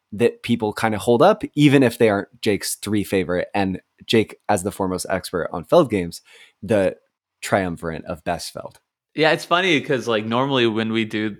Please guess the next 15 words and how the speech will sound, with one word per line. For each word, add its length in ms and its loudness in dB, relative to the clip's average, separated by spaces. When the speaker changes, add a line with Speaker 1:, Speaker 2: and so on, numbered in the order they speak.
Speaker 2:
these, 460 -4
uh, 480 0
game 220 0
backgrounds, 640 -2
we're 80 -6
like, 180 -4
"Here 220 2
are 60 4
all 140 6
the 100 4
other 180 4
titles 480 4
by 160 4
this 220 -2
designer." 760 -2